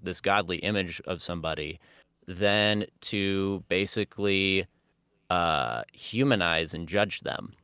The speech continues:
look at them from, you know, a different perspective. And, you know, the more you, you humanize a person, the less, like, power they kinda have over you. And I think that was also just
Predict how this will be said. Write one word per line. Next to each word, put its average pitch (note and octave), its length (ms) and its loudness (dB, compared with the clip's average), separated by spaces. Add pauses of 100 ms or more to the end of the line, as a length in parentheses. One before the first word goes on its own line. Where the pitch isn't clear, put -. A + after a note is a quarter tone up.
(640)
look A#2+ 220 4
at G2 100 -2
them G2+ 420 2 (640)
from, G2 640 4 (360)
you A2 140 2
know, F2 340 2
a F2+ 60 -6
different F#2+ 360 -2
perspective. - 800 -4 (480)
And, F2+ 520 0
you G#2 140 -2
know, E2+ 200 0
the F2+ 120 -4
more G#2+ 260 4
you, F2+ 200 -2 (240)
you F#2+ 220 -6
humanize G2 880 0
a - 60 -8
person, - 600 -6 (500)
the F#2+ 100 2
less, G#2 440 2 (280)
like, D#2+ 420 -2
power F#2 640 0 (120)
they F2 180 -4
kinda E2+ 260 -4
have - 420 -4
over - 320 -12
you. - 280 -14 (520)
And A#2 120 4
I A#2+ 100 6
think D#3 340 6
that A#2+ 240 6
was A2 200 2
also G#2 320 2
just F#2+ 400 -2